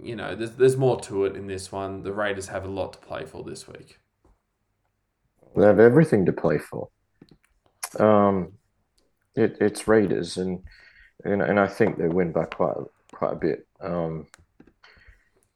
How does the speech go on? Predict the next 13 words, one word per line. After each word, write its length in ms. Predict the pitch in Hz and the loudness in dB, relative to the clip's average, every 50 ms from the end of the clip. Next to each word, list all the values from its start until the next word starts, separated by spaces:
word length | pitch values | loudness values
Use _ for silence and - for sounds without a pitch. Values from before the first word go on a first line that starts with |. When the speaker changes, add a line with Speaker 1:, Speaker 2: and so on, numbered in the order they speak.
| _ _ _ | _ _ _
Speaker 2:
the 120 | - 69 | -10 -10
Tigers 1000 | - - - 113 107 101 95 90 101 98 90 85 82 - - - - - - - _ _ _ _ _ - - _ _ _ _ _ | -8 -2 0 2 4 4 6 6 6 6 6 4 0 -4 -8 -8 -10 -12 -14 -18 _ _ _ _ _ -20 -20 _ _ _ _ _
mathematically, 1300 | - 98 98 95 - - - 82 87 92 98 98 - - 95 - - - - 87 87 87 85 82 82 82 85 | -4 -2 0 0 -2 -2 -4 -2 0 0 0 0 -2 -6 -8 -8 -8 -6 -4 -2 -2 0 0 -2 -2 -2 -2
uh, 300 | 82 82 82 80 78 76 - _ _ _ _ _ - _ - | -2 -2 -4 -6 -8 -10 -14 _ _ _ _ _ -20 _ -16
can 260 | - - 87 82 82 85 | -10 -10 -8 -8 -6 -6
lose 340 | 90 90 87 85 82 - - | -4 -4 -4 -6 -8 -8 -10
the 100 | - 76 | -8 -8
spoon 560 | - - - - 87 90 90 92 95 90 82 | -8 -8 -2 2 2 2 4 4 2 0 0
if 180 | 80 - - - | -2 -6 -6 -8
the 80 | 82 | -8
Titans 640 | - - - 98 87 85 73 - - 82 76 71 - | -8 -4 0 2 2 2 2 0 -6 -10 -10 -8 -4
lose, 600 | 82 90 95 95 98 104 107 104 - - - _ _ _ _ _ _ _ _ _ | -2 0 0 2 0 -2 -4 -6 -10 -14 -16 _ _ _ _ _ _ _ _ _
but 120 | - 57 | -8 -8